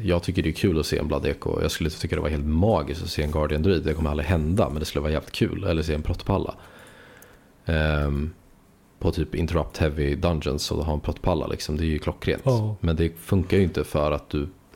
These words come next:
Speaker 1: du gör mer damage som Warrior. Och det är det som är viktigt, liksom.
Speaker 2: Ja.
Speaker 1: Ehm,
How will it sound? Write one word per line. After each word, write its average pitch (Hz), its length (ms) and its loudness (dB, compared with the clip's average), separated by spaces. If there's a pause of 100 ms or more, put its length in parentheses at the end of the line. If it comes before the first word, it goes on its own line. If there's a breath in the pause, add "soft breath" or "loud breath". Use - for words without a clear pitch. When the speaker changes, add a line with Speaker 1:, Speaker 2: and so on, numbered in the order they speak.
(300)
Speaker 1:
du 87 120 0
gör 78 120 2
mer 78 180 0
damage 90 320 0
som - 160 -4
Warrior. - 260 -2
Och 85 80 -4
det 85 120 -2
är 82 100 2
det 82 160 0
som - 140 -4
är 76 40 0
viktigt, - 360 -6
liksom. - 260 -6
Speaker 2:
Ja. - 60 -4 (1500 loud breath)
Speaker 1:
Ehm, 73 560 0